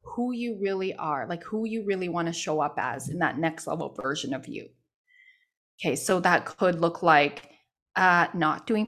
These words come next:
Facebook Lives or I G Lives, um, procrastinating, uh, letting your perfectionism get in the way. And what exactly are the thoughts behind the behaviors,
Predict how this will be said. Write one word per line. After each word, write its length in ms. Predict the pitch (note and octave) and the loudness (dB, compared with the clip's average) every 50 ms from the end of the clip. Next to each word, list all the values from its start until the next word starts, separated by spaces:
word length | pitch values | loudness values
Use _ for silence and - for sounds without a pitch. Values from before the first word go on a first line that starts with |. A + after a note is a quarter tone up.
| - - | -2 -2
Facebook 360 | A3 G#3+ G#3+ - - G#3 - | -2 -2 0 0 -2 -2 2
Lives 480 | G#3 G3+ G3+ G3+ G3+ G3+ G3+ G3 G3 - | 4 6 6 6 6 6 4 2 2 -2
or 100 | - - | 2 2
I 100 | D3+ F3 | 2 2
G 180 | F3 - G3 | 2 -2 -2
Lives, 580 | G3 G3 G3 F#3+ G3 G3 G3 G3 G3 G3 - - - - - - - _ _ | 2 4 6 6 6 6 4 4 2 0 -4 -12 -16 -20 -20 -20 -20 _ _
um, 320 | F3+ F3 E3 E3 D#3+ D3 D3+ | 4 6 6 6 6 4 2
procrastinating, 1700 | - - G#3 F3 - - - - D#3+ E3 - - - - A3+ G#3+ G#3+ G#3 G#3 G#3 G3+ G3+ G3 G3+ G3 G3 G3 G3 G3 G3 G3 G3 G3+ G3+ G3+ - - - - - _ _ | 0 2 2 2 2 2 4 6 6 6 4 0 -6 -4 -4 -2 0 2 2 4 4 4 2 2 0 0 -2 -2 -4 -4 -4 -4 -4 -4 -6 -10 -16 -16 -16 -18 _ _
uh, 240 | - F3+ F3 F3 D3 C3+ | 2 4 4 4 4 4
letting 400 | G3 F3+ F3+ G3 G3 G3 G3 F#3+ | 4 4 4 4 0 0 0 -2
your 100 | F#3 F#3 | -2 -2
perfectionism 1000 | F#3 - F#3 E3+ - - - - - - G#3 G3 G3 F#3+ F#3+ - G3 F#3+ F#3+ F#3+ | -2 -4 -4 -2 0 -2 -2 -2 -2 -2 0 2 2 0 2 2 2 2 2 2
get 180 | G3 F3+ F#3 | 2 2 2
in 200 | G3 G3 G3 F#3+ | 2 2 0 0
the 100 | G3 G3 | 0 0
way. 800 | F#3+ F#3 G3 F#3+ F#3+ F#3 F#3 F#3 F#3 F#3 F#3+ F#3+ G3+ G3+ G3 - - _ | 2 4 4 4 4 4 4 4 4 2 2 0 -2 -6 -10 -18 -8 _
And 140 | - G#3+ A3 | 2 4 6
what 160 | B3+ D#4+ E4+ | 6 6 4
exactly 720 | E4+ D#4 - - A#3+ G#3 G#3 G#3 - A3 A3 A3 F#3+ - _ _ _ _ _ _ _ _ - - - | 4 0 2 2 2 2 2 2 2 2 2 2 0 -6 _ _ _ _ _ _ _ _ -6 0 4
are 140 | F#3+ F#3+ F#3+ | 4 4 4
the 200 | - F3+ E3+ - _ _ _ | 2 -2 -4 -4 _ _ _
thoughts 460 | A3+ A3 A3+ A3+ - - - - - - _ | 8 8 8 8 8 4 -2 -8 -8 -8 _
behind 640 | A3+ A3+ G3 E3+ - G3+ F#3+ F#3 F3+ F#3 F#3 F3+ E3+ | -6 -4 -4 -4 -2 0 2 2 2 2 0 -2 -4
the 60 | F3 | -4
behaviors, 1400 | E3+ - F#3+ F#3 F3+ F3 - - - - - - G3 F3+ E3+ E3+ E3+ E3 - - - - - - - - - | -4 -4 -8 -8 -8 -10 -10 -12 -12 -12 -6 -2 2 4 4 2 2 -2 -6 -8 -8 -8 -10 -14 -14 -16 -16